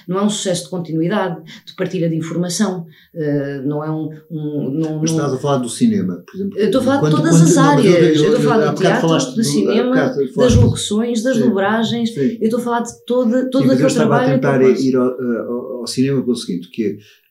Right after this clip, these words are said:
Speaker 2: há alguma possibilidade de existência de, porque, eh, a ideia de um cinema comercial é que a gente está a fazer cinema e ele tem que ser pago pelos espectadores, mas é impossível pagar um filme português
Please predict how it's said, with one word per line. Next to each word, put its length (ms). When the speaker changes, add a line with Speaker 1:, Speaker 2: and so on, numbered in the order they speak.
Speaker 2:
há 140
alguma 380
possibilidade 720
de 80
existência 480
de, 160
porque, 180
eh, 560
a 40
ideia 260
de 80
um 60
cinema 360
comercial 760
é 80
que 120
a 20
gente 340
está 220
a 60
fazer 240
cinema 500
e 80
ele 100
tem 140
que 80
ser 220
pago 480
pelos 560
espectadores, 680
mas 100
é 80
impossível 540
pagar 400
um 100
filme 320
português 640